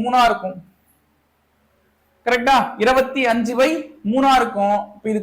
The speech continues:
கொஸ்டின் லாப சதவீதம் அப்படின்னு சொல்லிட்டாங்க. So, லாப சதவீதம்னா என்ன ஃபார்முலா? எஸ் பி மைனஸ் சி பி. எஸ் பி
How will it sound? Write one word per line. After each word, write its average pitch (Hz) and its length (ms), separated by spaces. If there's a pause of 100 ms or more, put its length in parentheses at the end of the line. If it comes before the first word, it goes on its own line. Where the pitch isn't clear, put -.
கொஸ்டின் 285 480
லாப 277 300 (100)
சதவீதம் 233 540
அப்படின்னு 240 380
சொல்லிட்டாங்க. 214 460 (580)
So, 220 80 (100)
லாப 262 220 (140)
சதவீதம்னா 247 440 (120)
என்ன 240 180
ஃபார்முலா? 240 340 (540)
எஸ் 220 240
பி 294 100 (140)
மைனஸ் 247 420
சி 254 140 (160)
பி. 240 180 (2250)
எஸ் - 180
பி 277 80